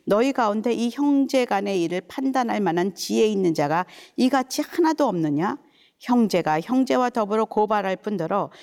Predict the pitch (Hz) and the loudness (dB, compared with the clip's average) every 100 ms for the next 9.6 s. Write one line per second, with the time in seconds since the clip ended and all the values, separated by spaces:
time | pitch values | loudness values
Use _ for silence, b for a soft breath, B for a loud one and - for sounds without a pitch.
0 | B - 233 - - 269 220 214 180 180 | B 0 0 0 0 0 0 0 0 -2
1 | 165 143 175 143 - - 165 208 202 185 | -2 -4 -4 -4 -6 -6 -8 -6 -6 -4
2 | 175 190 226 _ b b b 175 185 180 | -4 -4 -8 _ b b b 0 2 0
3 | - 285 - 262 - 190 226 226 202 170 | -2 -6 -2 -4 0 0 0 -2 -2 -2
4 | 208 190 160 208 226 214 208 202 202 220 | -4 -2 0 0 0 -2 -2 -4 -2 -2
5 | 233 240 - 254 247 254 226 233 262 247 | -2 -4 -4 -2 -2 -2 -4 -2 -2 0
6 | 233 185 165 - - - B B B - | 0 -2 -2 -4 -8 -10 B B B -14
7 | - 320 302 311 311 233 254 254 247 208 | -4 0 0 -2 -2 0 2 2 2 0
8 | 190 180 151 147 208 185 135 151 - 240 | 0 0 -2 -4 -4 -2 -2 -4 -6 -2
9 | 240 196 175 - 139 | 0 0 -2 -2 -4